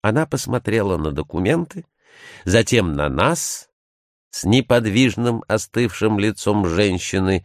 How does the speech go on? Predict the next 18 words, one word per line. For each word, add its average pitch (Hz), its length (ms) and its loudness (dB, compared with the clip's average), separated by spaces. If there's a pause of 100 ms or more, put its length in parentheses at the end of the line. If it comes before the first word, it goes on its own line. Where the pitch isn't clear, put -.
(160)
в 85 160 -2
отчаянии. 87 1080 0 (500)
«Мистер 143 1040 -2
Холмс», — - 1120 -6 (540)
сказала 62 600 -4
она, — 58 240 -6 (760)
этот 113 480 0 (120)
человек 76 920 -4 (1400)
обещал 95 640 0
жениться 147 800 2
на 127 140 4
мне, 71 560 -4 (340)
если 95 380 0
я 113 180 4
получу 113 520 0
развод 80 520 -2
с - 140 -14
мужем. 69 580 -4